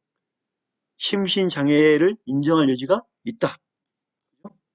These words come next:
야, 우리 그 판례에 보면, 어, 심신미약이라고 인정한 판례가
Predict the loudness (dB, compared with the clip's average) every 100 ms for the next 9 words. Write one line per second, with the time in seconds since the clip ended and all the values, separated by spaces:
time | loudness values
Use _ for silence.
0 | _ _ _ _ _ _ _ _ _ _
1 | _ _ _ _ _ _ -20 -20 _ _
2 | _ _ _ _ _ _ _ _ _ _
3 | _ -20 -20 _ _ _ _ -2 2 4
4 | 4 2 0 -4 4 4 4 2 -2 -4
5 | _ _ _ _ _ _ _ -14 -10 -4
6 | -2 -2 -2 -2 -2 0 4 6 6 2
7 | -2 -4 -2 -4 -6 -6 -8 -8 -8 -6
8 | -6